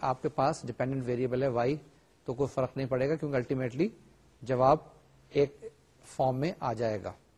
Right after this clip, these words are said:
نیکسٹ اسٹیپ میں ہمارے پاس اسٹیپ نمبر فور ہے، solve the new equation۔ جو بھی ہمارے پاس اب نئی ایکویشن بنی ہے، نئی ڈفرینشیل ایکویشن بنی ہے، اس کو ہم نے سالو کرنا ہے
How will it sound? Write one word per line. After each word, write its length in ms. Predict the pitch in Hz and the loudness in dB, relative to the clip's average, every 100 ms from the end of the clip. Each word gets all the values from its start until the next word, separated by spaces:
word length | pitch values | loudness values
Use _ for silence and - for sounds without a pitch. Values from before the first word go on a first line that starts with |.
| _ _ _ _ _ - | _ _ _ _ _ -4
نیکسٹ 220 | 147 151 | -2 -2
اسٹیپ 220 | - 151 151 | 2 2 2
میں 80 | 165 | 2
ہمارے 220 | 151 147 | 2 2
پاس 460 | - 175 220 - - - - _ - | 6 4 4 -6 -18 -20 -20 _ -8
اسٹیپ 260 | - 143 | 2 2
نمبر 180 | 143 143 | 2 0
فور 340 | - 180 196 | 2 6 8
ہے، 120 | 190 180 - - - _ - _ - - | 8 4 -4 -20 -20 _ -20 _ -6 6
solve 200 | 180 202 | 8 10
the 100 | 202 | 8
new 140 | 185 151 - - - _ 139 | 8 6 2 -12 -20 _ -4
equation۔ 440 | 160 143 139 113 110 | 2 2 2 -6 -4
جو 180 | 127 226 | 2 4
بھی 100 | 240 | 6
ہمارے 220 | 185 175 | 6 6
پاس 220 | 175 160 | 4 2
اب 80 | 160 | 0
نئی 360 | 131 175 196 185 - | 2 4 4 0 -6
ایکویشن 440 | 139 151 139 160 | -4 0 2 2
بنی 280 | 127 127 127 | 0 0 -2
ہے، 80 | 147 | -2
نئی 260 | 131 151 170 | -2 2 2
ڈفرینشیل 480 | 131 131 165 208 | 0 -4 -4 0
ایکویشن 360 | 170 156 139 139 | 0 0 -2 -4
بنی 140 | 127 | -2
ہے، 40 | 139 | -4
اس 80 | - | -4
کو 100 | 131 | -6
ہم 40 | |
نے 60 | 127 | -6
سالو 320 | - 123 117 | -2 -2 0
کرنا 220 | 113 | -6
ہے 60 | 104 | -6